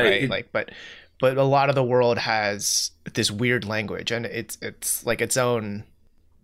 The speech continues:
Speaker 1: thing,
Speaker 2: See, but
Speaker 1: right?
Speaker 2: it's
Speaker 1: Like,
Speaker 2: also,
Speaker 1: it came
Speaker 2: like,
Speaker 1: up with
Speaker 2: and,
Speaker 1: it.
Speaker 2: and Autumn will be able to, to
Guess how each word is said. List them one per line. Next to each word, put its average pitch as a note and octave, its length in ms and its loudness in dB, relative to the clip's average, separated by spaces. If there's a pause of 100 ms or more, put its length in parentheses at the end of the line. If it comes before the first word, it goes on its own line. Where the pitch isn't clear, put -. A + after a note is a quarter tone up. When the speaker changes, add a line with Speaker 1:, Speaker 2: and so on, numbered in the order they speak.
Speaker 1:
thing, A#2 320 0
Speaker 2:
See, - 120 0
but D#3 80 4
Speaker 1:
right? D3+ 60 4
Speaker 2:
it's A2 80 0
Speaker 1:
Like, E3+ 100 2
Speaker 2:
also, C#3+ 160 2
Speaker 1:
it - 20 -2
came - 80 0
Speaker 2:
like, A2 80 4
Speaker 1:
up - 60 -4
with C3 120 2
Speaker 2:
and, B2+ 120 2
Speaker 1:
it. - 120 -10
Speaker 2:
and B2+ 240 0
Autumn B2+ 260 0
will A2+ 120 4
be A2 100 2
able G#2 160 2
to, F#2+ 220 0 (340)
to G2+ 220 0